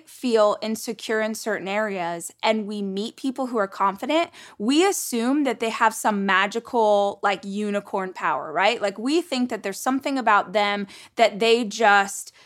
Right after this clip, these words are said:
know more than we do, or their life has been easier than ours has, or there's something that they've got. Like, give me a nod, give me, like, a thumbs up, give me something if you're like, "Yeah, when I see a woman who's sexy, who's, like, owning herself, who's doing,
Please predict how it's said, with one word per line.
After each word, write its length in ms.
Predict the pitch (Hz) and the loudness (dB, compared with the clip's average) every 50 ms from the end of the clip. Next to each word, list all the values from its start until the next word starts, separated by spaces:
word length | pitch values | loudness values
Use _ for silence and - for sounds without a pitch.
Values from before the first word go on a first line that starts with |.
| _ _ - | _ _ -2
know 360 | 220 220 226 240 254 277 311 | 0 4 6 6 8 8 6
more 260 | 311 311 302 294 294 254 | 6 6 6 6 6 4
than 220 | 269 285 269 269 | 4 0 0 0
we 160 | 277 285 285 | 0 -2 -4
do, 500 | 233 226 277 269 269 269 269 269 269 - - | -4 -4 -4 -4 -4 -4 -4 -4 -4 -4 0
or 220 | - 214 202 202 | 2 4 4 4
their 220 | 190 196 196 196 202 | 4 2 0 0 0
life 360 | 190 208 208 269 302 294 - | 2 4 4 4 4 2 2
has 200 | 330 311 254 - | 0 0 0 0
been 160 | - 285 262 | -4 -4 -4
easier 460 | - 254 254 262 240 269 247 247 247 | -4 -4 -4 -4 -4 -4 -4 -4 -4
than 180 | 240 240 240 226 | -4 -4 -6 -4
ours 340 | - 214 226 226 226 220 - | 0 0 0 0 0 -2 -4
has, 300 | - 226 220 214 214 - | 0 2 2 2 2 0
or 140 | - 208 202 | -2 -6 -6
there's 180 | 202 196 - | -6 -6 -4
something 360 | - 254 240 247 247 262 233 | -2 0 0 0 0 -2 -4
that 100 | 220 214 | -6 -6
they've 140 | 208 190 185 | -8 -6 -2
got. 240 | 214 202 151 - - | 0 0 0 0 0
Like, 240 | - 202 196 - - - - - - - - | 0 0 0 0 -4 -18 -20 -20 -20 -12 -6
give 160 | - 285 320 | -2 -2 0
me 80 | 370 494 508 392 | 0 2 4 4
a 60 | 320 | 4
nod, 440 | 269 262 254 254 254 262 254 226 220 | 6 6 6 8 8 6 4 2 0
give 140 | 254 247 | -4 -4
me, 120 | 277 302 294 | -2 0 0
like, 160 | 277 262 269 | 0 0 -2
a 60 | 247 | -4
thumbs 320 | - - 240 233 233 226 233 | 0 2 2 2 2 2 -2
up, 120 | 214 220 | -4 -4
give 140 | - 254 269 | -4 -4 -4
me 140 | 294 302 302 | -2 -4 -4
something 480 | - - 254 240 233 226 247 220 214 | -4 -2 -2 -2 -2 -2 -4 -4 -4
if 160 | 202 202 - | -4 -6 -4
you're 140 | 226 208 202 | -2 0 0
like, 200 | 202 196 208 - | 0 0 0 4
"Yeah, 180 | 349 320 240 208 | 4 6 6 6
when 200 | 208 220 220 220 | 4 2 2 2
I 100 | 240 277 | 2 0
see 220 | 311 - - 330 | 0 -2 -2 0
a 80 | 320 311 | 0 0
woman 560 | 269 262 254 262 254 254 254 247 247 247 247 | 0 0 0 0 2 2 2 0 0 -2 -2
who's 200 | 240 240 220 - | -4 -6 -8 -8
sexy, 560 | - - 294 277 285 277 - - 277 247 226 | -6 -2 0 0 0 -2 -6 -8 -6 -4 -2
who's, 200 | 233 226 220 202 | -2 -2 -2 -2
like, 160 | 208 196 202 - | -2 -4 -2 0
owning 320 | 214 247 262 269 262 254 240 | 0 2 2 2 2 2 0
herself, 440 | 220 214 - - 220 196 196 190 | -2 -2 -2 0 0 0 0 -2
who's 180 | - 220 196 208 | -4 -8 -8 -8
doing, 220 | - 247 254 220 | -6 -4 -4 -6